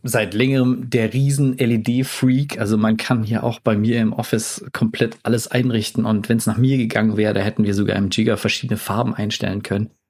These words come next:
Aber ich wurde da überstimmt und im Nachhinein war ich da ganz froh drum. Und wir haben uns für Warmweiß entschieden, aber nicht für Warmweiß im Sinne von L E D, sondern wir haben damals wirklich, ich glaub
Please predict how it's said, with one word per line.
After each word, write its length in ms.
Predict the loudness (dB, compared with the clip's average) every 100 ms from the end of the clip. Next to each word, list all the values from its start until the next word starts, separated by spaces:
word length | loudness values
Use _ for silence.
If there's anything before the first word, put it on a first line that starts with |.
| _ -2
Aber 220 | 0 0
ich 160 | 0 0
wurde 180 | 0
da 80 | 0
überstimmt 640 | 0 0 0 0 0 -4 -8
und 280 | -4 -4 -6 _
im 80 | 0
Nachhinein 420 | 2 2 2 2
war 120 | 2 0
ich 80 |
da 100 | 0
ganz 180 | -2 -2
froh 180 | -2 -2
drum. 320 | 0 -2 -2 -8 _
Und 220 | -2 0
wir 120 | 2 2
haben 160 | 2
uns 220 | 0 -2
für 320 | 0 0 0 -4
Warmweiß 640 | -4 0 2 2 2 0 -2
entschieden, 480 | -4 -2 -2 -2 -4
aber 440 | -2 0 0 2
nicht 180 | 0 0
für 240 | 0 0
Warmweiß 800 | 2 2 2 2 2 0 -4 -12 _ -4
im 180 | -2 0
Sinne 320 | 2 2 2
von 480 | 2 0 2 -2 -6 _ _
L 160 | 0 0
E 40 |
D, 400 | 2 2 4 2 0 -8 _ _ _ -2
sondern 440 | 2 2 4 2
wir 140 | 2
haben 200 | 2 2
damals 380 | 2 2 0 0
wirklich, 280 | -2 0 -2
ich 40 |
glaub 180 | -4 -6